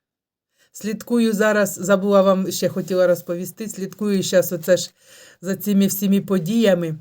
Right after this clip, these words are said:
в інтернеті, за Трампом, оце за Путіним, там, за Зеленським оцим,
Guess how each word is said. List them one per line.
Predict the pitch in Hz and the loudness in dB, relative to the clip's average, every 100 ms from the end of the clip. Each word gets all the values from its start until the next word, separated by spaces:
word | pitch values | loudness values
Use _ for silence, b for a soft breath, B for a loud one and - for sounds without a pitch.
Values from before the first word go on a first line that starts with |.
| - | -14
в | 175 175 | -10 -10
інтернеті, | 165 180 175 165 160 165 | 0 0 2 -2 -4 -4
за | 156 170 | 0 0
Трампом, | 165 196 226 226 226 202 | 2 0 2 0 -2 -2
оце | 190 185 175 | -2 -2 -2
за | 170 160 | 0 -2
Путіним, | 160 226 220 214 202 196 | -6 -8 -6 -4 -2 -2
там, | 185 180 175 | -2 -4 -2
за | 165 165 | -2 -2
Зеленським | 160 170 190 233 226 - 196 | 0 2 4 2 -4 -6 -6
оцим, | 190 - 190 | -6 -8 -10